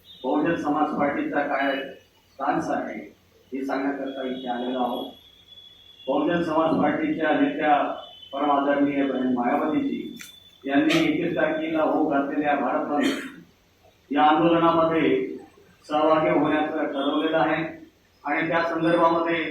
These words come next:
सर्व जनतेला तथा बसपा पदाधिकारी, कार्यकर्ता यांना आव्हान करण्यात आलेलं आहे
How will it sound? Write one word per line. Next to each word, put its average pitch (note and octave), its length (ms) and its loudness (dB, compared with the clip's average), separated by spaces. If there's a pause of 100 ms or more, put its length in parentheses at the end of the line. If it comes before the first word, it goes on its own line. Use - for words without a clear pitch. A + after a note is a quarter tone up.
(480)
सर्व F#3 300 2
जनतेला E3+ 680 -2 (600)
तथा D#3+ 640 0
बसपा D#3+ 240 -2
पदाधिकारी, - 760 0
कार्यकर्ता - 800 0 (320)
यांना - 200 0
आव्हान F3+ 540 4
करण्यात E3+ 260 0
आलेलं D#3 300 2
आहे C#3+ 260 2